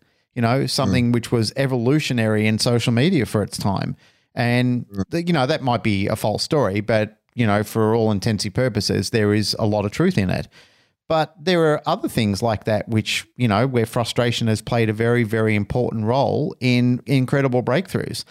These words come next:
Speaker 1: And that's why I'm saying when I've watched dogs doing successful shaping sessions and I've seen, you know, the,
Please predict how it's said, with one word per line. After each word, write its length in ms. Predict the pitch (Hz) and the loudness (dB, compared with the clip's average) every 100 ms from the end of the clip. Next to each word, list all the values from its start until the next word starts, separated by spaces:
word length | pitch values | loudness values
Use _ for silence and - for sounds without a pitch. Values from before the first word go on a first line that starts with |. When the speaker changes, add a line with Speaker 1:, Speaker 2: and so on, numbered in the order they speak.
| - - - | -20 -12 -2
Speaker 1:
And 100 | 139 | -2
that's 160 | 202 | 2
why 140 | 147 127 | 2 2
I'm 80 | |
saying 480 | 107 170 190 107 101 | 0 0 2 0 0
when 140 | 117 127 | 0 2
I've 200 | 131 123 | 0 0
watched 440 | 123 104 - - _ _ | -2 -2 -6 -8 _ _
dogs 320 | 127 117 117 | -2 -2 -4
doing 300 | - 117 107 95 | 0 0 0 0
successful 540 | 101 - 110 - 107 | -4 -2 -2 -2 -6
shaping 400 | - 135 147 147 | -2 0 0 -2
sessions 580 | 117 - - 110 175 - - _ _ - | -2 -2 -4 -4 -4 -6 -12 _ _ -6
and 180 | 117 113 | -2 0
I've 140 | 113 | 0
seen, 460 | - 120 110 110 110 | 0 2 2 2 0
you 120 | 123 | 0
know, 120 | 107 | 2
the, 220 | 101 104 | 2 0